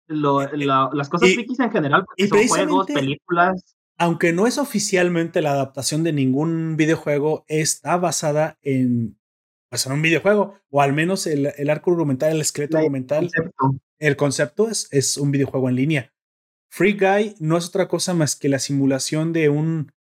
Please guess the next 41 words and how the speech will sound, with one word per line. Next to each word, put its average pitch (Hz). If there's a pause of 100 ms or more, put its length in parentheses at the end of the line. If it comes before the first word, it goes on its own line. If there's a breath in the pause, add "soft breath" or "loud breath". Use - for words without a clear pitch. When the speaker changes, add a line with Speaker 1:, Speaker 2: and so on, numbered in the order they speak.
(280)
Speaker 2:
pues, 139
eh, 135
Grand 160
Theft -
Auto, 165
aunque 131
yo 131
creo 151
que 165
por 135
derechos 135
de 139
autor 135
por 139
ahí 135 (420)
no, 147
no, 135
no 147
quisieron 160
Speaker 1:
No 151
se -
Speaker 2:
hacer 160
Speaker 1:
puede 160
Speaker 2:
una 156
Speaker 1:
decir 147
Speaker 2:
referencia 160
Speaker 1:
eso. 156
Speaker 2:
muy 151
cercana. 165 (500)
Curiosamente, 233
el 208
nombre 202
parece 156
más 151
pare-, 143
está 139
más 170
parecido 151
a 127
Free 143
Fire, 143